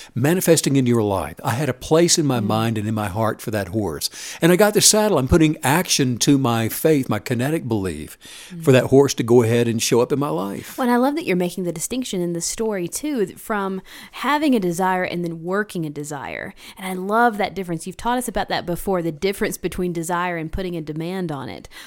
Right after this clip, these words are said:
Speaker 2: Um, because if desire manifested, we would all have everything we want. <laughs>
Speaker 1: That's
Speaker 2: And so
Speaker 1: right.
Speaker 2: I just love this idea that you're working that desire, you're massaging it. Um,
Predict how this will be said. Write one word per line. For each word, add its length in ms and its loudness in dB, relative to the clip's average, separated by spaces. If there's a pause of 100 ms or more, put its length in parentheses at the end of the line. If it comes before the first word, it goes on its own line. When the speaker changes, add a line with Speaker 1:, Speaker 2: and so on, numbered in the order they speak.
(120)
Speaker 2:
Um, 260 -2
because 220 0
if 100 0
desire 500 4 (200)
manifested, 760 0 (220)
we 160 -2
would 100 0
all 140 -2
have 220 -8
everything 320 -8
we 80 -6
want. 400 -8 (100)
<laughs> 420 0
Speaker 1:
That's 200 -2
Speaker 2:
And 180 0
so 140 4
Speaker 1:
right. 100 0 (240)
Speaker 2:
I 100 4
just 140 4
love 320 2
this 160 -2
idea 460 0
that 100 -4
you're 140 -4
working 480 0
that 160 -6
desire, 360 0
you're 160 -4
massaging 580 0
it. 160 -4 (340)
Um, 340 0